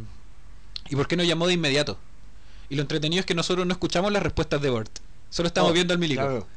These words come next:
Speaker 1: Dice como, "Ah, sí, ya veo. Entendible".
Speaker 2: Entendible.
Speaker 1: <laughs> Sí, es como, "Listo, filo", ¿cachai? Y ahí podría haberte dado mil vueltas, pues, weón. ¿Por qué no llamaron al tiro? Si la weá está ahí y todo lo que sea.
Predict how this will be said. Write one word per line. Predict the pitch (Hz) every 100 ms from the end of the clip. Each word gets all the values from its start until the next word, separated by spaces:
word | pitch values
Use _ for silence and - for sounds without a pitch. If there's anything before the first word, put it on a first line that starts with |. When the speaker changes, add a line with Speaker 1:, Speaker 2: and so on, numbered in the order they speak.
| - - - -
Speaker 1:
Dice | 139
como, | 143 123 101
"Ah, | 135 143 101
sí, | - - 131
ya | 117
veo. | 131 117 98 - - -
Entendible". | 147 - 151 165 180
Speaker 2:
Entendible. | 170 170 123 117
Speaker 1:
<laughs> | - 214 254 -
Sí, | - 339 330 285
es |
como, | 302 269
"Listo, | 247 359 370 185
filo", | 269 294 135 - - - -
¿cachai? | 175 208 233 269 - - - - -
Y |
ahí | 170 220
podría | 240 220 240
haberte | 233 233 240
dado | 240 233
mil | 247
vueltas, | 208 202 320 254 -
pues, | 151
weón. | 127
¿Por | 123 -
qué | 202
no |
llamaron | 196 190 196 196
al | 143
tiro? | - 175 185
Si | 143 143
la | 156
weá | 156 175
está | -
ahí | 151 170 190
y | 180
todo | 185 185
lo | 175
que | 170
sea. | 170 214